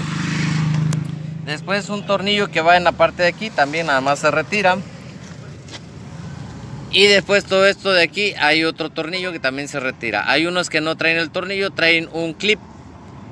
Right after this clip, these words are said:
Entonces se retiran los clips que tengan esta puerta. Para sacarla la puerta se, se despega tantito hacia acá y se levanta a presión porque tiene unos ganchos en la parte trasera.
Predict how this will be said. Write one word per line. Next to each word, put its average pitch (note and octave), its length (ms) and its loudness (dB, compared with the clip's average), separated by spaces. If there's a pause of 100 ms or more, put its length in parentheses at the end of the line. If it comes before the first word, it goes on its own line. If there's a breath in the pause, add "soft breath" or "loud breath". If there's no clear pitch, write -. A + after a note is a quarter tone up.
Entonces D3+ 480 -2
se D3+ 80 4
retiran D#3+ 400 2
los D3 180 -4
clips F3 240 -4
que D3+ 140 0
tengan D3+ 320 2
esta C#3 220 0
puerta. G2 360 -6 (640 loud breath)
Para D#3 220 6
sacarla B3 500 4
la G#3+ 140 6
puerta B3 400 0
se, F#3+ 120 -2 (160)
se D#3 160 -8
despega F3 400 0
tantito F3+ 440 0
hacia D#3+ 180 2
acá A3+ 220 2 (600)
y C#3+ 120 -2
se D3 180 2
levanta F3 520 6
a D3 100 4
presión E3+ 400 -2
porque D#3 280 -6
tiene D#3 260 -4
unos E3 280 -2
ganchos D#3+ 320 2
en C#3+ 60 -4
la C3+ 80 -4
parte B2 320 -4
trasera. D#3+ 480 -2